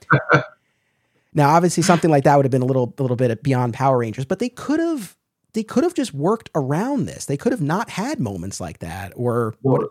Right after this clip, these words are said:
Speaker 1: especially 'cause he is a Sixth Ranger, so you don't need Jason to play into, like, to talk in, like, T V terms. You don't need him in the A plot.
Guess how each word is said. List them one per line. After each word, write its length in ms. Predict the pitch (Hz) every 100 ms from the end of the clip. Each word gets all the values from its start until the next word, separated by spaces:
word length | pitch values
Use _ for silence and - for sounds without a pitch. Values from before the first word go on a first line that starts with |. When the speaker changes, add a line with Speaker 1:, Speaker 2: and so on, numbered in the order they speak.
| -
Speaker 1:
especially 440 | - 156 143 147
'cause 180 | - 120
he 160 | 120 120
is 160 | 135
a 60 | 120
Sixth 340 | - 95 -
Ranger, 540 | 85 117 175 127 87 87
so 160 | -
you 160 | 90 90
don't 340 | 104 107 - _ _ 95
need 480 | 98 131 151 110
Jason 580 | 82 87 87 - 85 80 71
to 340 | 87 80 76
play 340 | - 92 85
into, 640 | 82 85 - 82 78 76 73 _ _ _ _ _
like, 160 | 95 82
to 180 | 92 76
talk 300 | 85 82 82
in, 340 | 78 76 73 - _ -
like, 220 | 82 69
T 100 | -
V 180 | 82 135
terms. 280 | 120 87 80
You 60 | 87
don't 180 | 98
need 180 | 95 104
him 140 | 95 85
in 100 | 78
the 160 | 78
A 200 | 123 139
plot. 440 | - 76 69 -